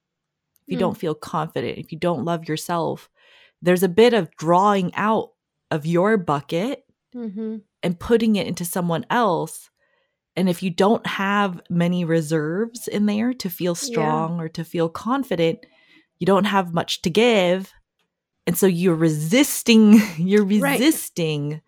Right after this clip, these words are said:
Speaker 1: the giving.
Speaker 2: 'Cause you yourself are gonna be depleted.
Speaker 1: You just feel there's a fear that,
Speaker 2: Mm-hmm.
Speaker 1: that there's nothing left of me.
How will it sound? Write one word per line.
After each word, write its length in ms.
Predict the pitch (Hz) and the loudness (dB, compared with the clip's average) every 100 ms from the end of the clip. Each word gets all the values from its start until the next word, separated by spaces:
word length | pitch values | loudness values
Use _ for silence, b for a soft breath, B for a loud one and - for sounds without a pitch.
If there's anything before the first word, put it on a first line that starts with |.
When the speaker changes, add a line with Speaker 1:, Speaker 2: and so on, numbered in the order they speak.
| b b b b | b b b b
Speaker 1:
the 100 | - | -2
giving. 760 | 170 190 196 170 117 - - 170 _ _ _ _ _ _ - | 4 6 6 4 -2 -6 -12 -14 _ _ _ _ _ _ -2
Speaker 2:
'Cause 200 | 262 214 | -2 0
you 120 | 233 | 2
yourself 420 | 220 214 190 190 | 2 2 0 0
are 60 | 185 | -2
gonna 180 | 170 | -2
be 140 | 170 175 | -4 -6
depleted. 580 | - - 170 160 151 - _ b b b | -8 -4 -2 -2 -4 -6 _ b b b
Speaker 1:
You 160 | 214 214 | -4 0
just 340 | 220 220 - | 0 -2 -8
feel 580 | 220 233 226 202 196 - 160 | -2 2 2 2 -2 -4 0
there's 220 | 190 190 | 2 2
a 60 | |
fear 720 | 185 - 226 180 151 131 90 143 - | -2 -2 2 4 4 2 -2 -4 -2
that, 240 | 156 226 | 0 0
Speaker 2:
Mm-hmm. 320 | 214 196 220 220 _ _ 160 | -4 -8 -10 -12 _ _ -4
Speaker 1:
that 240 | 160 151 | -4 0
there's 320 | 156 156 - | 0 0 -2
nothing 720 | 160 160 165 165 151 147 - - _ _ - | -2 0 -2 -2 -4 -6 -10 -14 _ _ -10
left 400 | 135 165 151 - | 2 2 2 -4
of 180 | 147 147 | -6 -2
me. 560 | 151 151 123 117 151 | -2 -2 -4 -6 -8